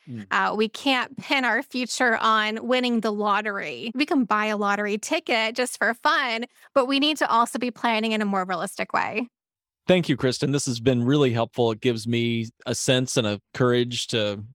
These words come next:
Speaker 1: to know that there's good people like you out there who are thinking critically with folks, helping them understand the big picture in their financial life,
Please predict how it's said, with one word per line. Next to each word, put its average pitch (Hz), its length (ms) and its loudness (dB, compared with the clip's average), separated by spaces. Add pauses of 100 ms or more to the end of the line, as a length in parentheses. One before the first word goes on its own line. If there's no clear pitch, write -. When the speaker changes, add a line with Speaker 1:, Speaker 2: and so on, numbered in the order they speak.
(260)
Speaker 1:
to 135 100 -2
know 131 420 2
that 110 180 -8
there's 110 220 -4
good 135 280 -2
people 131 260 -2
like 107 240 -4
you 123 180 0
out 110 200 -4
there 104 240 -4
who 104 160 -4
are 98 80 -2
thinking 113 480 -4
critically 117 360 -2
with 120 140 -2
folks, - 440 0
helping 117 280 -4
them 117 180 -2
understand 113 720 -2
the 120 140 0
big 170 420 -4
picture - 380 0
in 156 120 2
their 139 100 0
financial 135 500 -2
life, 135 400 -2